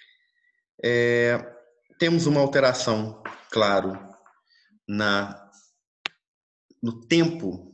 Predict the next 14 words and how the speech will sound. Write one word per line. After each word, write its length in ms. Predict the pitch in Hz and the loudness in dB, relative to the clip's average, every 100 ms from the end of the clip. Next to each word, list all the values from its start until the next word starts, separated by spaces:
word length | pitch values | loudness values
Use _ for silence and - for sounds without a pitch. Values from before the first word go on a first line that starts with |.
| _ | _
pra 120 | - 98 | -8 -8
se 120 | - | -6
chegar 380 | - 95 95 95 | -2 -2 0 -2
na 80 | |
dosagem 480 | 95 101 95 95 104 | -2 -2 -2 -4 -4
efetiva 680 | 110 160 160 - 143 156 196 - - - - | -10 -8 -8 -6 -6 -6 -10 -16 -20 -20 -8
e 80 | 196 | -4
também 360 | 196 185 143 139 | 0 0 2 0
a 80 | |
questão 540 | 143 175 - 135 147 139 | -2 -4 -2 -4 -4 -2
da 420 | 117 127 151 - - _ - | -2 -2 -6 -14 -20 _ -8
velocidade 760 | 147 156 143 131 117 110 123 | -4 -2 -2 -4 -2 -2 -4
de 240 | 123 135 - 110 | -6 -8 -6 -4
eliminação. 1160 | 135 143 127 120 139 131 - - 82 80 - | -2 0 -2 -2 -4 -6 -10 -12 -12 -12 -18